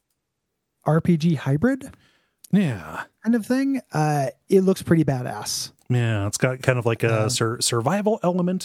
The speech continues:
Speaker 2: to it. Uh, it's a P C
Speaker 1: Yeah.
Speaker 2: game.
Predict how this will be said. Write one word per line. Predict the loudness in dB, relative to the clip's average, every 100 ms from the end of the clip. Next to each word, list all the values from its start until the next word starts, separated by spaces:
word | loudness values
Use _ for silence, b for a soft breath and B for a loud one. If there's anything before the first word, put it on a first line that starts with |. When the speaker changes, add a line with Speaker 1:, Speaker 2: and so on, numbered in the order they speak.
| -4
Speaker 2:
to | -2 -2
it. | -4 -14 _ _ _ _ _ -4
Uh, | -2 0
it's | -2
a | -4
P | -2
C | 0 0
Speaker 1:
Yeah. |
Speaker 2:
game. | -2 -2 -6